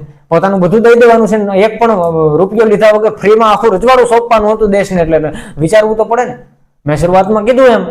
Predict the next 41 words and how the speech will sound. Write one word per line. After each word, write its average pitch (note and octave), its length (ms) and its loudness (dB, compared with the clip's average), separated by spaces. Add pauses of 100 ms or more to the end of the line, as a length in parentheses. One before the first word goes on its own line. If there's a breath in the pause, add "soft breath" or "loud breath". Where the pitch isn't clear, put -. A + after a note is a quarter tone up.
(100)
આજે F#3 200 -2
સોસાયટીમાં, G#3 580 -2
બિલ્ડિંગમાં A3 440 0
ફ્લેટ A#3 320 -2
પાડ્યો B3+ 240 4
હોય G#3+ 80 2
તો G3 100 -4
ફ્લેટ A3+ 280 -2
વેચવા A3 300 -2
માટે G#3+ 220 -2
આપણે A3+ 240 0
વિચારીએ A#3+ 420 0
છીએ A#3+ 100 -4
ને B3 60 -4
કે G#3 100 -2
આ G3 100 4
સમાજને F3+ 440 -2
દેવો, F3 240 0
કોને F#3 300 -4
દેવો, F3 300 2
કોને F3+ 320 -4
નહીં, E3 220 -6 (220)
બધું C#4 200 0
વિચારીએ A3 420 0
છીએ. D#3 100 -8
એટલે F#3+ 360 -2
એ G3+ 80 0
સમયે G#3 280 -2
મહારાજા F#3 400 0
સાહેબ G3 220 -4
પોતાનું G3 320 -2
રજવાડું F#3 320 -2
દેતા G#3 220 -2
પહેલા G#3+ 180 -2
વિચારે G#3+ 320 -2
તો A3 120 -6
ખરા B3+ 200 -4
ને. D3 80 -16 (580)
અને F3+ 100 -2
એમણે B3+ 180 2
વિચાર્યું, C4 420 0